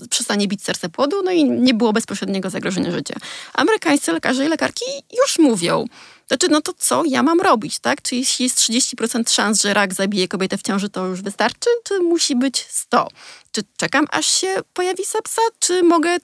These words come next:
ciut wcześniej interweniować? Czy muszę czekać, aż się pacjentka prawie wykrwawi? Czy mogę wcześniej interweniować? Więc jeśli już lekarze mają takie dylematy, no to to jest sytuacja, no, bezpośrednio zagrażająca życiu i zdrowiu Amerykanek. Więc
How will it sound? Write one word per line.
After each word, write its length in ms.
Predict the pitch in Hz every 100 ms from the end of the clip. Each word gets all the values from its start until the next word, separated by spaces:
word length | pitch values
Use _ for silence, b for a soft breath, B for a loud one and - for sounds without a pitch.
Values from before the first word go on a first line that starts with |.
| _
ciut 180 | 320 320
wcześniej 380 | - 262 - 196
interweniować? 560 | - - 160 135 -
Czy 120 | - 220
muszę 200 | 233 254
czekać, 240 | 240 233
aż 80 | -
się 80 | 240
pacjentka 360 | 226 226 - -
prawie 320 | - - 180 247
wykrwawi? 460 | 262 - 339 370 392
Czy 120 | -
mogę 160 | 359 392 B B B B
wcześniej 300 | - 359 339
interweniować? 560 | 254 - 175 175 165 180
Więc 180 | 202 233
jeśli 240 | - 277 B B -
już 320 | 208 285 -
lekarze 340 | 359 254 240
mają 180 | 190 180
takie 240 | - - 175
dylematy, 720 | - 170 - - - - - B B B
no 100 | 226
to 120 | 240 254
to 120 | 262
jest 200 | 269 269
sytuacja, 580 | 254 269 240 - 269 269
no, 160 | 262
bezpośrednio 800 | 220 247 269 - 285 233 214 247
zagrażająca 840 | 240 226 226 214 202 196 254 262 -
życiu 380 | 240 214 214 240
i 120 | 262
zdrowiu 480 | - 220 196 202 233 -
Amerykanek. 720 | 240 262 302 427 359 254 190
Więc 320 | 202 214 -